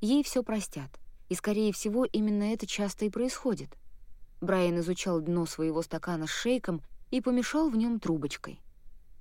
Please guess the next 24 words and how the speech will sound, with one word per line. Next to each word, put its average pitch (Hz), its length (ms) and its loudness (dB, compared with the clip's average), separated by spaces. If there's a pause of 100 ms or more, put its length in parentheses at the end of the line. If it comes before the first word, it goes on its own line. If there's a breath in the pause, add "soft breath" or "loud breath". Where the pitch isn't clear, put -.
(1160)
«Дженни, 214 380 4
я 196 180 2
надеялась», 240 680 2 (240)
Кэтлин 214 360 2
так 180 160 2
широко 175 380 -2
улыбнулась, 170 580 2 (280)
что - 200 0
блеск 254 340 2
её 233 240 2
зубов 220 400 2
чуть 208 200 0
всех - 240 -2
не 190 100 2
ослепил, 170 540 -2 (400)
«что - 180 2
мы 247 100 4
с - 40 -2
тобой 233 240 4
сегодня 214 340 2
ночью 214 320 0
потолкуем 196 640 2
об 156 140 0
этом, 147 240 -4